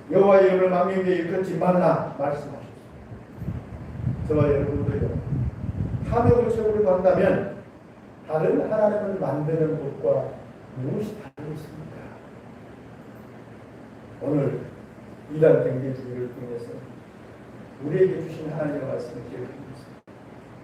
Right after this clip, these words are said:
하나님이 어떤 분이신가? 내게 하나님이 어떤 분이신가? 내게 어떤 기억을 주신 하나님이신가? 내게 어떤 믿음을 주신 하나님이신가? 내게 어떤 능력을 주신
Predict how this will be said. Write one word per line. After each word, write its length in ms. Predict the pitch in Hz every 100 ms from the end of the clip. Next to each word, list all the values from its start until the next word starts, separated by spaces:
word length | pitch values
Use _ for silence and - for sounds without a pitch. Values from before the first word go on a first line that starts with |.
| - - -
하나님이 360 | 180 226 254
어떤 300 | 226 - 208
분이신가? 480 | 202 - - - 151 - - - - - - - - - - - -
내게 260 | 185 208 233
하나님이 420 | 214 196 185 180
어떤 380 | 165 160 - -
분이신가? 440 | 156 143 - - - - - - - - - - -
내게 240 | 220 240 -
어떤 520 | - - 311 294 -
기억을 440 | 233 247 240 -
주신 260 | - 214 196
하나님이신가? 640 | 208 190 190 156 151 143 - - - - - - 151
내게 280 | 226 254 285
어떤 600 | 247 247 320 285 - 160
믿음을 380 | 233 302 330 320
주신 220 | - 226
하나님이신가? 1000 | 220 220 220 185 196 151 - - 131 - - - - - 156
내게 400 | 208 240 311 311
어떤 840 | 254 - - - 370 339 294 - - - - - -
능력을 420 | 185 190 180 156
주신 260 | - 143